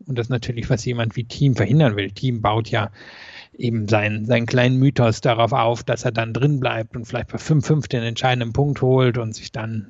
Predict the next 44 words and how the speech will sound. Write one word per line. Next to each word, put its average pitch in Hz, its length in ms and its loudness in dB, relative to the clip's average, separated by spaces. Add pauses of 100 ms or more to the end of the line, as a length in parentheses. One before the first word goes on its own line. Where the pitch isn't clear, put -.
irgendwie 127 720 2
das 117 200 2
mit 131 160 0
sieben 139 200 4
fünf 143 180 2
über 131 120 4
die 113 80 0
Ziellinie 143 440 0
bringt. 117 240 -4
Aber 120 80 0
hier 143 260 2
kriegt 131 240 -2
er 131 60 2
eben 127 140 0
wirklich 123 300 -2
ganz 135 340 2
schnell 131 320 2
sieben 135 240 0
Punkte 127 280 0
am 117 100 -2
Stück - 260 -2 (400)
eingeschenkt 120 640 -2
und 123 280 -6
ist - 200 -8
dann 113 120 -2
ja 113 180 -2
auch 117 240 -6
im, 117 520 -4 (640)
glaub 107 180 2
ich, 98 100 -6
ersten 113 240 0
Aufschlagspiel 123 440 -2
des 113 120 -4
dritten 135 260 -2
Satzes 120 320 -2
ganz 135 240 -2
schnell 139 180 2
wieder 127 160 4
null 131 160 4
dreißig 113 340 -2
hinten. 135 280 0
Also 117 240 -4
Thiem 165 360 -2 (680)
hat 120 160 -2